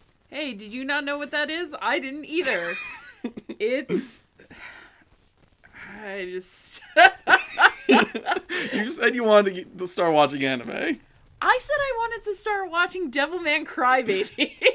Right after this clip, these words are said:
Speaker 2: Okay, but that one's super violent, and apparently there's a scene of sexual assault in it, so that's why I didn't want to watch it.
Speaker 1: Yeah, I know, but I'm saying, like,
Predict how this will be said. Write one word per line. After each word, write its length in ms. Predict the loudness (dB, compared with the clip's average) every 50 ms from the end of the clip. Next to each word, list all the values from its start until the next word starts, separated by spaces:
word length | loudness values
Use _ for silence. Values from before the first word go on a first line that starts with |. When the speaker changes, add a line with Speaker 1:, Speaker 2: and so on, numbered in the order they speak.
| 2 -2 -2 2
Speaker 2:
Okay, 300 | 2 2 4 2 2 2 2
but 120 | -2 -2
that 160 | 0 0 0
one's 180 | 0 -2 -4 -4
super 300 | -4 -4 -4 -2 -2 -2
violent, 720 | 0 2 4 4 4 4 2 0 -2 -2 -2 -4 -8 -12 -14 -12 -8
and 140 | -6 -2 -2
apparently 420 | -2 -2 0 -2 -2 0 -2 -2
there's 180 | -2 -2 -2 -4
a 40 | -6
scene 220 | -6 -4 -2 -2
of 80 | -2 -2
sexual 320 | -4 -4 -4 -2 -2 -2
assault 360 | -2 0 0 0 0 0 0
in 100 | -2 -4
it, 200 | -2 -2 -4 -6
so 120 | -6 -6 -4
that's 160 | -4 -4 -2
why 240 | 0 0 2 2 2
I 60 | 0
didn't 240 | -2 -4 -4 -4 -4
want 160 | -4 -4 -4
to 40 | -2
watch 260 | -2 -2 -2 -2 -2
it. 200 | -2 0 0 -2 -2 -6
Speaker 1:
Yeah, 380 | -10 -6 -2 -2 0 -2 -2 -4 -8
I 100 | -10 -10
know, 320 | -6 -4 -4 -4 -6 -6 -8
but 100 | -8 -8
I'm 180 | -8 -6 -8 -10
saying, 380 | -10 -10 -10 -8 -8 -10 -10 -10
like, 560 | -8 -8 -8 -6 -8 -10 -12 -14 -18 -20